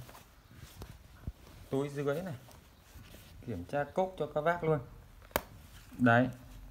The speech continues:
Cúc nó đen xì này các bác này. Thì như các bác đã từng xem đấy, những chiếc cúc nào mà nó thấy nó vàng, ờ, nó vàng hết sạch rồi thì, à, chứng tỏ là người chủ trước họ đã dùng, à, rất nhiều.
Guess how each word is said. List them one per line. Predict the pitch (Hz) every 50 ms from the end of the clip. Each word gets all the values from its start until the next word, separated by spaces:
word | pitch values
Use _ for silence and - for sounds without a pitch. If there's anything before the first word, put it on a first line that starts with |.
| - - - - - - - - - - - - - - - - - - -
Cúc | - 170 170 170
nó | 160 160
đen | 165 165 160 160 151 143
xì | - - 156 147 135 123 117
này | 117 113 110 -
các | 131 131
bác | 139 160 170 160
này. | 143 127 - - - - - - - - - - - - - - - - - - - - - - - - - - - - - - - - - - - - - -
Thì | 127 127 127
như | 139 147 151
các | - 165 156
bác | 160 175 180 170
đã | 160 156
từng | 165 - 160 143 127
xem | 123 - 160 160 156 151 147
đấy, | 135 135 147 185 - - - - - - - -
những | 156 160 170 180
chiếc | - 196 190 -
cúc | - 208 208 -
nào | - 147 139 127 123
mà | 123 123 120
nó | 120 127 131 131 -
thấy | 170 170
nó | 180 185
vàng, | 170 151 156 156 147 139 131 123 123 110 107 - - - - - - - - - - - -
ờ, | - 117 117 117 113 113
nó | 113 120 139 156
vàng | 156 170 170 147 135 123
hết | 120 175 202
sạch | - - 151 127 -
rồi | 135 135 123 - - - - - - - -
thì, | 127 127 120 113 113 110 107 110 113 - - - - - - -
à, | - 123 120
chứng | 113 - 143 151 170
tỏ | - 147 123 101 95 101
là | 110 117
người | 120 120 120 117 110 117
chủ | 127 104 87
trước | 85 - 160 185 196 -
họ | 165 135 98
đã | - - 143
dùng, | 139 143 147 127 117 113 110 110
à, | 107 107
rất | 110 165 226 -
nhiều. | 175 151 143 127